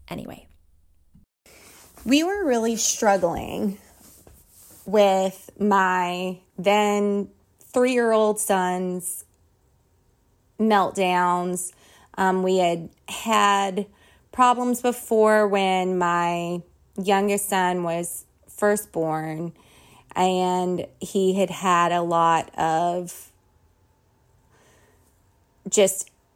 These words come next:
Speaker 2: behavioral issues with biting at school, and we had to end up separating him from another, um, classmate. We actually moved to the different school, but we needed to do that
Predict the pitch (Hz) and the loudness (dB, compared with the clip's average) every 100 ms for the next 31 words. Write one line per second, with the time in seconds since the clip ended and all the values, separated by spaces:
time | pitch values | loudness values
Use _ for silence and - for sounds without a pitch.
0 | _ 214 196 233 269 220 226 226 220 214 | _ 2 2 2 0 2 2 4 6 6
1 | 208 196 - _ _ _ _ _ _ _ | 4 2 -2 _ _ _ _ _ _ _
2 | _ - 220 214 233 214 190 180 180 175 | _ 4 6 6 0 -2 0 0 0 2
3 | 220 214 202 196 190 - - - 208 202 | 2 2 -2 -4 -4 -4 -6 -2 2 4
4 | 196 196 185 190 151 107 127 156 - 185 | 4 4 2 2 0 -4 -6 -10 -8 -4
5 | 175 180 165 165 - - 170 165 151 156 | -2 0 0 -2 -6 -6 -4 -4 -4 -4
6 | 180 175 _ _ _ _ _ _ 190 196 | -6 -10 _ _ _ _ _ _ -2 2
7 | 190 185 180 165 - _ _ _ - - | 4 4 4 0 -4 _ _ _ -6 0
8 | 269 277 277 262 240 240 240 226 220 214 | 2 2 2 0 0 2 2 4 2 0
9 | 214 185 175 175 175 175 175 180 185 - | 0 0 0 0 0 2 0 0 -2 -6
10 | _ _ _ - 180 170 160 170 - 214 | _ _ _ -8 -6 -4 -6 -10 0 2
11 | 202 202 - 190 185 - - 165 - - | 2 0 -2 0 0 -4 -4 -4 -4 -4
12 | 185 180 175 175 185 170 175 175 160 - | -4 -2 -4 -4 -4 -2 -4 -4 -8 -6
13 | - 185 180 180 - 175 165 185 196 202 | 0 0 2 0 -2 -4 -6 -4 -2 0
14 | 196 185 190 185 180 160 165 | 0 -2 -4 -2 -2 -2 -4